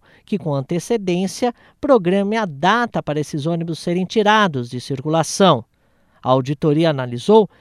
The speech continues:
mil e quinhentos ônibus, que representam dez por cento da frota na cidade de São Paulo.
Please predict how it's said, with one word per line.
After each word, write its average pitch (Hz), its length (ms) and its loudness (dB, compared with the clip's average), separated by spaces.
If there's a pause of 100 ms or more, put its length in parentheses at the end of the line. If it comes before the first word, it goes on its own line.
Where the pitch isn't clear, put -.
(140)
mil 269 300 0
e 247 60 -8
quinhentos 208 560 -6
ônibus, 170 480 -4
que 143 100 -8
representam 156 580 -4
dez 196 440 0
por 123 160 -10
cento 151 400 -6
da 131 120 -4
frota 160 480 -2
na 123 120 -8
cidade 139 420 -4
de 131 80 -16
São 196 240 -4
Paulo. 160 480 6